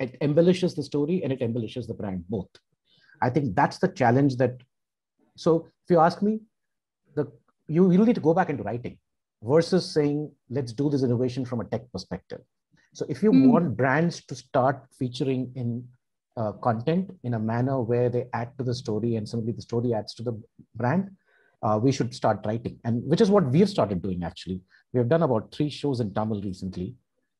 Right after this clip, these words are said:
Speaker 1: where we had brands coming into the show, but we got into that phase when we were writing the episodes, the, we were writing the brand into the episodes as a part of the story rather than as an afterthought. Okay.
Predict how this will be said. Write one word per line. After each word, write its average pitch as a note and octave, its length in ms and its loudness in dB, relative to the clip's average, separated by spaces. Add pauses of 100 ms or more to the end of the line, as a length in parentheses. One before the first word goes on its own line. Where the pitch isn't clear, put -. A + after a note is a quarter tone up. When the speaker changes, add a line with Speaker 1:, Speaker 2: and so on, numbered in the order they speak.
Speaker 1:
where C3+ 540 4
we C3 160 -2
had A#2+ 280 0
brands B2+ 380 0
coming D3 300 -2
into C#3 260 0
the B2+ 100 -4
show, - 320 -12 (840)
but C3+ 300 0 (260)
we D3 320 -2
got C#3+ 340 2
into F#3 360 2
that C#3 300 -2 (280)
phase C#3 480 -2
when B2 160 -2
we B2+ 80 -2
were B2 120 0
writing C#3 460 -4
the D3 140 -2
episodes, G2+ 640 -10 (280)
the, A2 160 -2 (220)
we C3 120 2
were A#2+ 140 6
writing D3+ 300 2
the B2+ 80 2
brand A#2 380 0
into C3 240 -4
the F#2+ 140 -6
episodes - 640 -16 (460)
as C3 160 2
a B2+ 40 2
part D#3 280 2
of G2+ 80 -4
the G2+ 60 -6
story F#2+ 480 -6 (360)
rather B2 400 4
than B2+ 420 2
as A#2+ 120 -6
an A2 100 -4
afterthought. - 480 -8 (640)
Okay. G#2 200 -12